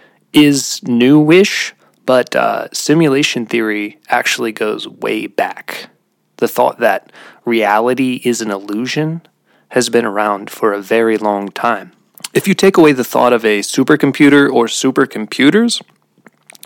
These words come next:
and really intense tech, the idea that some omnipotent, omnipresent being is pulling the wool over our eyes and is, like, behind the scenes presenting us with a fabricated reality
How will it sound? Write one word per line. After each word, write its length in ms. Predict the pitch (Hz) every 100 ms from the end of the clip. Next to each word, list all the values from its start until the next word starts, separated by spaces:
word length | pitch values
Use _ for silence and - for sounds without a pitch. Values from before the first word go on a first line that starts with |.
| -
and 240 | 139 110
really 240 | 110 135 143
intense 480 | 117 104 131 131 -
tech, 400 | - 123 - - - - - - - _ _ _ -
the 160 | 139
idea 420 | 139 127 151 170 165
that 200 | 123 -
some 640 | - 139 135 135 117 110 -
omnipotent, 1000 | 135 127 123 131 139 - 127 117 - - -
omnipresent 960 | 135 131 135 131 - 123 117 113 - 98
being 560 | 117 113 104 95 95 - - _ _
is 340 | - 120 110 -
pulling 400 | - 143 147 131
the 80 | 110
wool 320 | 110 120 107
over 240 | 101 101
our 220 | 95 95
eyes 400 | 92 92 92 92
and 160 | - 107
is, 120 | 98
like, 260 | 101 - -
behind 560 | - - 117 113 110 104
the 220 | 101 92
scenes 680 | - 131 123 107 95 95 - - - - -
presenting 440 | 123 117 135 120
us 200 | 107 -
with 180 | 113 -
a 240 | 104 95
fabricated 760 | 92 - 113 117 - 117 113 104
reality 680 | 104 95 92 110 117 135